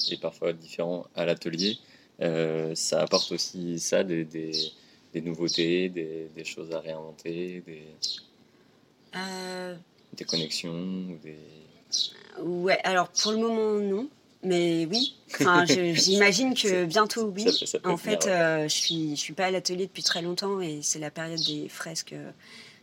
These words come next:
Speaker 2: donc, euh, donc je suis beaucoup sur les chantiers. Mais oui, effectivement, le fait d'être, euh, d'être nombreux à être, euh, dans le milieu de l'art, euh, forcément, on,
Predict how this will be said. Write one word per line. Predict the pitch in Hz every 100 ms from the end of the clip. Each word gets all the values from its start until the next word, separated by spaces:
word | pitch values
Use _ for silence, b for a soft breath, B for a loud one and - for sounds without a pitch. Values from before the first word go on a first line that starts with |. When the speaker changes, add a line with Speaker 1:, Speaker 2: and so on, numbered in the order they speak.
| -
Speaker 2:
donc, | 160 165 -
euh, | 160 156 151 147 147 147 143
donc | 151
je | -
suis | 139
beaucoup | 170 -
sur | -
les | 185
chantiers. | 160 170 - 214 269 b b b b _
Mais | - 170 165 160 165
oui, | 254
effectivement, | 202 175 - 220 254
le | 180
fait | 190
d'être, | 165 170 - 170
euh, | 160 151 151 147 147 143
d'être | 147 160
nombreux | 175 180 180 175 196 202 196
à | 165
être, | 156 151 175
euh, | 156 156
dans | 170
le | 165
milieu | 156 147
de | 147
l'art, | 170 196 190
euh, | 151
forcément, | 143 160 - 170
on, | 185 160 147 147